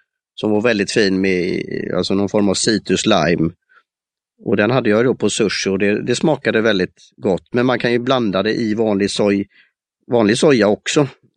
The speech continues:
och få en liten kick. Så det, så det är ju både att vad, vad kan det passa till, eh, i produkten.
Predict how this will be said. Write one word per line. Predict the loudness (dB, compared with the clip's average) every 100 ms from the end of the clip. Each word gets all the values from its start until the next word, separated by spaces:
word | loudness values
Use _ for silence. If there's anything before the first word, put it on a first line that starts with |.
| -14
och | -10
få | -2 0
en |
liten | 2 0 0
kick. | 0 -2 -4
Så | -8 -4
det, | -2 -2
så | 0
det | 0
är |
ju | 0
både | 0 0 2 0
att | 0 -2
vad, | -2 -2 -2
vad | -4 -2
kan | -2
det | 0
passa | -2 -2 -4
till, | 0 2 2 0 -4 _ _ _ _ _ -4
eh, | 0 2 2 2 0
i | -2
produkten. | 2 2 2 -2 -2 0 2